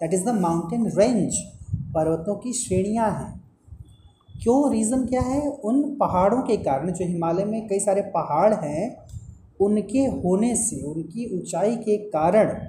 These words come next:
जो कि हमारे नॉर्दर्न पार्ट बॉर्डर पर है, हमारे उत्तर दिशा में है इंडिया के, उस कारण हमारे यहाँ का जो क्लाइमेट है वो ट्रॉपिकल है। In winters,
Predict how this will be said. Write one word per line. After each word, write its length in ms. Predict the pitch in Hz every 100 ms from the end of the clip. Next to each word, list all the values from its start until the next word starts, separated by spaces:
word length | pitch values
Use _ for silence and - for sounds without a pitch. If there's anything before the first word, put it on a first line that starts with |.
| - _ _ _ _
जो 140 | 139 165
कि 140 | 170
हमारे 360 | 180 175 170 208
नॉर्दर्न 460 | 180 160 160 202
पार्ट 600 | 226 - 165 175 - -
बॉर्डर 380 | 160 143 151 160
पर 220 | 160 156
है, 260 | 147 151 175
हमारे 260 | 160 147 165
उत्तर 260 | 151 -
दिशा 360 | 175 151 - 147
में 140 | 147
है 180 | 143 143
इंडिया 260 | 135 139 135
के, 280 | 135 180 240 92 _ _ _ _ -
उस 180 | 220 226
कारण 320 | - 151 190
हमारे 420 | 214 180 156 165 190
यहाँ 360 | 170 180 208
का 80 | 185
जो 240 | 180 196 185
क्लाइमेट 520 | - 160 147 175 180 180
है 60 |
वो 280 | 165 151 -
ट्रॉपिकल 500 | - 147 - 147 143
है। 200 | 123 - - - - - - _ _ _ - - - - - - _ - - - - - -
In 160 | 277 277
winters, 680 | 190 220 285 - 151 180